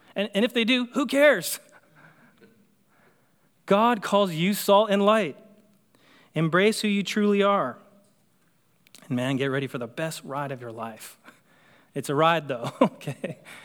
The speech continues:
Peaks and valleys, warning. Um, I would just ask you in this moment as we close,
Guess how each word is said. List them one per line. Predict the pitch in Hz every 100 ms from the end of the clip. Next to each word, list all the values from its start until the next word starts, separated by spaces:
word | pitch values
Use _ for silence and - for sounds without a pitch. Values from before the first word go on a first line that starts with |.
| - -
Peaks | 160 165
and | 175
valleys, | 170 170 160 117 - - -
warning. | - 139 139 110 104 _ _ _ _ - - - - - _ _ _ _ _ _ _ _ - - 415 392
Um, | - 139 135 127 131 - _ _ _ _ _ -
I | 156
would | 170
just | 220
ask | 160 160 165 -
you | 131 117 113 _ _ _ _ _ _ _ _ _ _ _ -
in | -
this | 143 -
moment | 143 139 131
as | 123
we | 123
close, | - 139 123 113 117